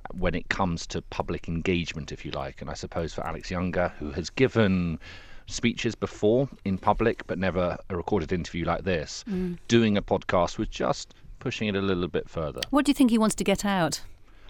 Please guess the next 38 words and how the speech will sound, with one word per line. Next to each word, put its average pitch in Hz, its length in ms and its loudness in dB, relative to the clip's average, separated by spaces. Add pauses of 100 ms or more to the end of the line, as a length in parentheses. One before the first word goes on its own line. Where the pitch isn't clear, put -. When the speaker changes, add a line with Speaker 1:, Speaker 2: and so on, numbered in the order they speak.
Speaker 1:
Well, 139 100 6
I 143 40 6
think 185 160 0
he 160 80 2
wanted 110 220 4
to - 40 -12
get 113 100 6
a 101 60 6
message 104 380 2
out 87 320 2
of 87 560 2
the 85 260 -2
work 90 460 2
that 90 180 -6
his - 520 -6
staff - 640 0 (280)
do 90 400 2
around 80 340 2
the 78 80 -2
world, 82 300 2
the 90 80 -4
importance 82 480 -6
of 90 100 -6
that 85 240 -2
to - 160 -8
U 76 320 -6
K 85 160 -2
national 78 320 -4
security, 82 680 -4 (400)
and 95 180 2
how 98 680 4
M 92 160 2
I 87 80 2
six - 600 -2 (140)
fits - 420 -2
into 95 800 2 (440)
the 92 100 0
wider 87 800 4